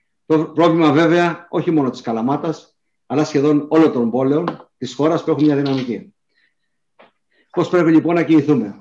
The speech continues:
Πρώτον, όπως ήδη γνωρίζετε και αναφέρθηκε, έχει ολοκληρωθεί η πρώτη φάση του σβάκ, η οποία θα χαράξει το μελλοντικό χάρτη της πόλης σε ό,τι έχει να κάνει με την κινητικότητα. Έχω μιλήσει αρκετές φορές για το πόσο σημαντικό εργαλείο είναι το σβάκ και τι κάνει.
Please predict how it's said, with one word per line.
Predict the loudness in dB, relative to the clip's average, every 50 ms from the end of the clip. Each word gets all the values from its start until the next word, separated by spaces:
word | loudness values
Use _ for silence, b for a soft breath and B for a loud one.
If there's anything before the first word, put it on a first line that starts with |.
| -20 -16 -6
Πρώτον, | -2 0 0 2 2 2
όπως | 2 2 0 -4 -2 -2
ήδη | -2 -2 0 -2 -4 -4 -6 -10 -14 _
γνωρίζετε | -8 -6 -2 0 0 0 0 0 -4
και | -6 -6
αναφέρθηκε, | -6 -6 -4 -2 -4 -4 -4 -6 -8 -8 -8 -8 -10 _ _ _ _
έχει | -4 -2 0 0
ολοκληρωθεί | 0 -2 -2 -4 -6 -4 0 2 2
η | 2 2
πρώτη | 2 -2 -4 -4 -4
φάση | -6 -4 -6 -6 -6
του | -10
σβάκ, | -10 -10 -10 -10 -10 -14 _ _ _ _ _ _ _ -8
η | -6
οποία | 0 2 2 2
θα | 2 -2 -6
χαράξει | -4 -2 -2 -2 -2 -4 -6
το | -6 -6
μελλοντικό | -4 -4 -6 -6 -4 -6 -4
χάρτη | -4 -4 -6 -6 -8
της | -12 -12 -6
πόλης | -4 -4 -2 -2 -4 -6 -8 _ _ _ _ _
σε | -10 -2 2 2
ό,τι | 2 2 0
έχει | -2 -2
να | -2 -4
κάνει | -2 0 2 2
με | 2 2
την | 0 -2
κινητικότητα. | -4 -2 -2 -2 -2 -2 -4 -6 -6 -8 -14 -20 _ _ _ _ _ _
Έχω | -12 -4 0 2
μιλήσει | 4 4 4 2 2 0
αρκετές | -2 -2 0 0 0 0 -2
φορές | -2 -4 -4 -4 -4 -6 -8 -12 _ _ _ _ _ _
για | -8 -6
το | -6 -4
πόσο | -4 -6 -6 -4
σημαντικό | -4 -4 -4 -4 -4 -4 -2 0 0
εργαλείο | 0 0 -2 -2 -2 -4
είναι | -4 -6
το | -8
σβάκ | -10 -8 -6 -6 -8 -8 -12 -14
και | -14 -12
τι | -12 -10
κάνει. | -10 -10 -10 -10 -10 -16 _